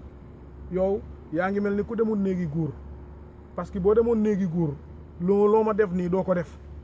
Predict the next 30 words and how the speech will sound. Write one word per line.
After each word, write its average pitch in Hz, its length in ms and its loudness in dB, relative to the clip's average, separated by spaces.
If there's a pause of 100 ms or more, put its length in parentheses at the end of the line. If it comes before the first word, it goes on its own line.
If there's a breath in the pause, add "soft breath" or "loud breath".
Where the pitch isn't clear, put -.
(440)
Waaw. 165 260 -2 (340)
Yow 220 180 6
naka 226 220 -2
nga 233 160 2
maa 220 180 4
wooyee 214 240 6
téléphone? 165 400 0 (640)
Nga 233 120 2
amuloo 214 360 4
ma 180 120 0
kay. 139 200 -2 (140)
Nga 214 200 2
xaar 214 180 2
bañ 214 200 2
gisee, 226 280 0 (240)
waaye 233 240 2
nga 226 120 0
nekk 226 320 0
ci 214 100 -2
vidéo 208 400 2
gi 202 120 -4
di 196 100 -4
wax 214 240 2
ci 233 80 -10
internet 214 380 -2
gi 202 80 -8
di 202 60 -2
wax 208 180 0
naan, 202 220 -4 (220)
waaw, 202 360 0